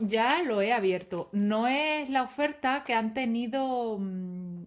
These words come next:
en el veintinueve de febrero. La verdad es que el veintinueve de febrero tuvieron una oferta buenísima que lo tenían todo al treinta por ciento de descuento. La he aprovechado,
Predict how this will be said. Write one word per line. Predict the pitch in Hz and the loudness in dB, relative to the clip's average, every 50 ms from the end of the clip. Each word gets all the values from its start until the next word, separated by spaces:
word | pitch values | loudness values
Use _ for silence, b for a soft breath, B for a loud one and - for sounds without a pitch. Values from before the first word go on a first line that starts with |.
| - _ _ | -16 _ _
en | - 214 208 | -2 0 0
el | 208 202 | 0 0
veintinueve | 196 196 190 185 196 190 185 190 190 196 226 220 | 0 0 -2 -2 -2 -2 0 0 0 0 -2 -2
de | 233 - | -4 -6
febrero. | - - 160 - 175 160 170 165 | -8 -10 -8 -6 -6 -6 -4 -4
La | 165 165 | -4 -4
verdad | 165 170 185 202 | -4 -4 -6 -6
es | |
que | - 277 | -6 -6
el | 262 226 | -4 -4
veintinueve | 220 196 190 190 190 202 226 269 | -4 -4 -4 -4 -4 -4 -6 -6
de | 262 - | -8 -8
febrero | 262 240 233 240 247 262 269 262 | -8 -8 -6 -6 -6 -6 -6 -8
tuvieron | - 202 196 196 220 233 247 | -6 -6 -6 -6 -4 -6 -6
una | 262 247 226 | -4 -4 -4
oferta | - - - 208 - - 208 180 | -4 -4 -6 -10 -8 -8 -8 -8
buenísima | 170 170 165 175 226 240 - - 226 214 220 247 285 - B B B B B B B B B _ | -6 -6 -4 -4 -4 -4 -6 -6 -4 -2 -2 -2 -4 -6 B B B B B B B B B _
que | - 208 | 2 4
lo | 202 196 196 | 4 4 4
tenían | 196 196 202 214 240 269 285 254 - | 0 -2 0 0 0 0 -2 -4 -4
todo | - 233 240 226 294 311 320 311 - _ | -4 -4 -2 -2 -2 -4 -4 -6 -8 _
al | - 214 208 202 196 196 196 190 190 185 | -2 0 0 0 2 2 2 2 0 0
treinta | 185 196 196 202 208 254 247 | -2 -4 -2 -2 -2 -2 -4
por | - 208 180 | -6 -6 -10
ciento | - - 214 214 214 220 277 269 | -6 -6 -4 -4 -4 -4 -4 -4
de | 233 190 | -4 -6
descuento. | 170 156 - - - 170 160 160 156 - 151 156 160 - b b b b b b b b b b b b b _ | -8 -10 -12 -10 -10 -10 -8 -8 -10 -10 -12 -14 -16 -18 b b b b b b b b b b b b b _
La | - 208 190 180 | 0 2 4 4
he | 190 214 | 4 2
aprovechado, | 233 247 240 254 254 254 247 - - - 285 285 277 269 277 302 - | 2 0 0 -2 -2 -2 -4 -4 -6 -4 -4 -4 -2 -4 -4 -6 -8